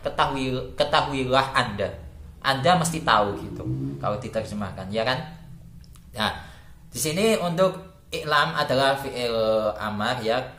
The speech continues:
kalau kita lihat dari fi'il amarnya saja, fi'il amar yang mana fi'il amar itu adalah hukumnya mabni, dan di sini adalah mabni sukun, ya.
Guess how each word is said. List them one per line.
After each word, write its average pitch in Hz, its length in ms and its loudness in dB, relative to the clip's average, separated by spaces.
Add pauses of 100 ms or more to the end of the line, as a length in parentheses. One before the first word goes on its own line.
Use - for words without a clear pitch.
(200)
kalau 104 240 2
kita 110 400 0
lihat 120 240 -2
dari 113 160 -2
fi'il 104 240 -6
amarnya 104 320 -4
saja, 127 320 -4
fi'il 113 160 -2
amar 113 400 2
yang 120 240 0
mana 117 240 -2
fi'il 135 160 -2
amar 127 240 0
itu 131 240 -2
adalah 135 320 0
hukumnya 127 320 -2
mabni, 110 480 -4
dan 98 160 -6
di - 40 -8
sini 113 200 -8
adalah 123 320 -2
mabni 127 320 -4
sukun, 98 480 -4
ya. 104 240 0